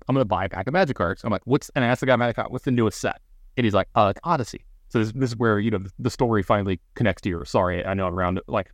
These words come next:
very long-winded to get there. So I'm like, "Okay." So I open a pack of Magic cards,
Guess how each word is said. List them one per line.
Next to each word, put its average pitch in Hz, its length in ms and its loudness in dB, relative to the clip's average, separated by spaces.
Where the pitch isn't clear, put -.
very 120 360 2
long-winded 95 640 0
to 98 80 -4
get 98 140 -2
there. 85 180 -4
So 131 100 -2
I'm 120 60 2
like, 110 120 -4
"Okay." 98 260 0
So - 120 0
I 110 40 4
open 196 140 4
a 214 40 4
pack 147 200 -4
of 123 60 -2
Magic 95 240 -2
cards, - 380 -16